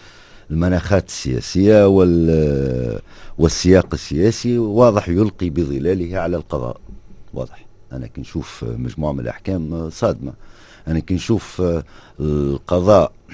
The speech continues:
معناها، يعفي من قام بسحل مواطن، وموثقة هذه، معناها، اللي قام بسحل مواطن في سيدي حسين حكم عليه بسم-، عدم سماع الدعوة. كيف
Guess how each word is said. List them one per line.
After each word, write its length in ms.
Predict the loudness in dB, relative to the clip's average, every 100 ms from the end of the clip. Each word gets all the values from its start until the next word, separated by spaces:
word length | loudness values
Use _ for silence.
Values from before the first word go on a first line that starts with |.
| -20 -6
معناها، 320 | -2 0 2
يعفي 720 | 2 6 6 6 0 -2 -2
من 220 | -2 -2
قام 360 | -2 -2 0 0
بسحل 480 | -2 -2 -4 0 0
مواطن، 520 | 2 4 4 0 -8 -10 -12
وموثقة 720 | -10 -8 -6 -6 -8 -12 -14
هذه، 180 | -12 -12
معناها، 320 | -12 -14 -14 -16 -20 -20 -20 _ _
اللي 120 | -10
قام 340 | -4 0 0 -2
بسحل 360 | -4 -4 -4
مواطن 460 | -4 2 2 2 -4
في 200 | -8 -10
سيدي 280 | -10 -10 -10
حسين 340 | -10 -8 -8
حكم 340 | -10 -12 -12
عليه 360 | -10 -8 -6 -8
بسم-، 320 | -10 -12 -8
عدم 300 | -4 -4 -4
سماع 280 | -8 -8 -8
الدعوة. 260 | -8 -10 -10 -18 -20 -20 -20 -20 0
كيف 320 | 2 2